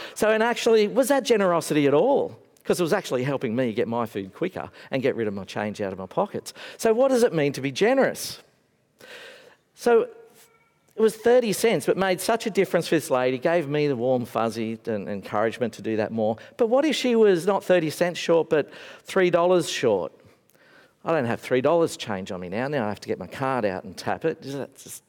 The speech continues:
t-, changes generosity a little bit more. What if she didn't have any money for lunch at all and it was thirteen dollars? Would I just pay for this strange lady's lunch at thirteen dollars?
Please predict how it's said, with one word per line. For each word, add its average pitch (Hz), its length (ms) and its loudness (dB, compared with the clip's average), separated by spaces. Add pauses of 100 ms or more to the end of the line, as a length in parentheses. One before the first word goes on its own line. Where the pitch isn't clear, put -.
(200)
t-, - 220 -12
changes 101 320 -8
generosity 110 600 -6
a 95 40 -6
little 104 200 -6
bit 98 140 -8
more. 101 220 -6 (320)
What 302 140 2
if 311 80 -2
she 254 140 0
didn't 160 160 0
have 139 140 0
any 139 260 0 (180)
money 123 260 -2
for 127 160 -2
lunch 135 260 0
at 143 80 2
all 226 140 4
and 139 100 2
it 123 40 0
was 135 140 -4
thirteen 160 440 4
dollars? 110 540 -2 (320)
Would 175 100 2
I 175 80 2
just 165 180 -4
pay 156 300 0
for 151 180 0
this 131 140 0
strange 147 400 -4
lady's 139 360 0
lunch 196 300 -2
at 135 80 -4
thirteen 156 460 2
dollars? 101 400 0